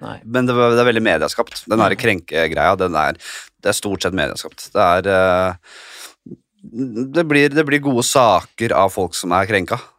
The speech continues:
Speaker 2: At
Speaker 1: Mm.
Speaker 2: hvis én person er krenka, eh, så får det mye oppmerksomhet. Og da lager det et falskt bilde av at veldig mange er det.
Speaker 1: Mm.
Speaker 2: Jeg tror også man ser til U S A, og der det faktisk er et større problem,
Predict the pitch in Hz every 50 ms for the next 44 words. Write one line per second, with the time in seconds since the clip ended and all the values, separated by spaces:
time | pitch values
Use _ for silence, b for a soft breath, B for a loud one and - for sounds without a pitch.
0 | _ _ _ - - 143 170 135 131 117 - - - 104 101 98 98 104 104 107
1 | - 123 120 - - 120 127 143 143 127 117 - - 104 117 - - 139 131 107
2 | 87 - - 147 143 - _ b b b b b b b b b b _ _ _
3 | _ - - 110 117 120 117 113 113 113 110 110 104 - 127 123 - 120 117 113
4 | 117 117 113 107 110 101 90 - - 143 - - - - - _ _ _ - -
5 | 113 117 113 117 120 131 123 113 101 90 82 92 101 - - - - 104 101 107
6 | 123 - - - - 120 104 85 78 113 127 127 - - - 90 87 82 98 101
7 | 107 110 104 92 92 101 95 90 78 73 76 101 - _ _ _ - 156 147 120
8 | 95 110 123 _ _ b b b b b b - 104 107 - - - 110 113 117
9 | 101 95 - - - 110 107 104 104 101 101 98 98 95 95 98 98 95 95 92
10 | 92 98 92 92 98 101 104 107 - - - 92 80 - - 90 92 92 - -
11 | - 85 85 95 113 110 80 92 92 92 92 92 - 85 - - 87 92 95 87
12 | 85 - - 87 80 76 82 90 95 104 117